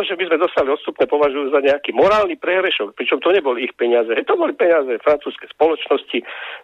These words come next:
No, e, môže sa aj dohodli s tou Veoliou, že im ušetria na tom odstupnom, neviem. No a tretie zlyhanie, <clears throat> k tomu sa ešte vrátim neskôr, pretože to bude súčasť toho podnetu na prokuratúru.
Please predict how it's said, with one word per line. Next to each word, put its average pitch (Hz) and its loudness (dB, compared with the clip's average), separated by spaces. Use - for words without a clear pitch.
No, 104 0
e, - -2
môže - 0
sa 254 4
aj 247 0
dohodli 214 0
s - -12
tou 117 2
Veoliou, 117 2
že 117 0
im 123 -6
ušetria - -2
na 92 -8
tom 104 -2
odstupnom, 107 -6
neviem. 107 2
No 127 4
a - -2
tretie 269 0
zlyhanie, 208 2
<clears throat> 453 2
k - -20
tomu 156 -4
sa 180 4
ešte - -4
vrátim 120 0
neskôr, 131 0
pretože 113 -12
to 120 -4
bude 120 0
súčasť - -2
toho 131 2
podnetu 110 -2
na 120 2
prokuratúru. 110 -4